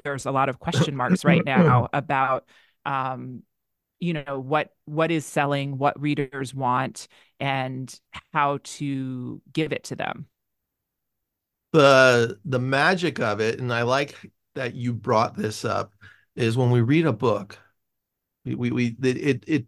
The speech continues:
Speaker 2: we, it gets into our thinking. There's a di-, there's a different, it, it's different than an Instagram post. It's different than a podcast.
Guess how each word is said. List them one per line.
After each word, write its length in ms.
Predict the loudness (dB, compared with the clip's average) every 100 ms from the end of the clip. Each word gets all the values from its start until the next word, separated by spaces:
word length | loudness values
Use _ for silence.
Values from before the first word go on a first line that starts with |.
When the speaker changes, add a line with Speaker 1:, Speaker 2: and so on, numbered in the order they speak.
| -2
Speaker 2:
we, 160 | -2 0
it 200 | 0 2
gets 260 | 2 2 0
into 180 | 2
our 140 | 2 2
thinking. 480 | -2 -4 -4 -6 -2
There's 120 | -2
a 60 |
di-, 240 | 4 6 6
there's 240 | 4 2
a 60 | 2
different, 580 | 4 4 4 2 2 0
it, 160 | -2
it's 300 | -2 -4 -6
different 420 | 0 0 2 -2
than 100 | -2
an 100 | -4
Instagram 560 | -4 -6 -4 -2 -2 0
post. 300 | 0 0 0
It's 140 | -4
different 360 | 4 4 4 0
than 100 | 2
a 60 | 2
podcast. 720 | 4 4 2 -2 -2 -6